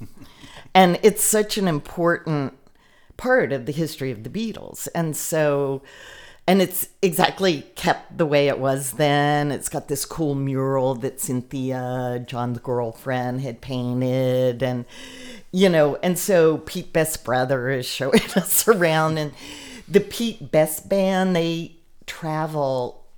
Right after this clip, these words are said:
all year, like, playing Beatles festivals. Like, he's got this huge career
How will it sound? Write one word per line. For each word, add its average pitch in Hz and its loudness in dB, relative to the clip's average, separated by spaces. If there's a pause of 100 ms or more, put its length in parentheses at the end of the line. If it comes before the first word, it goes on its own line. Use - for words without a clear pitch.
(720)
all 147 6
year, 143 2
like, 113 -2
playing 127 -2
Beatles 123 -6
festivals. 170 -4
Like, 143 -4
he's 170 -8
got - -8
this 131 -10
huge 131 -8
career 123 -6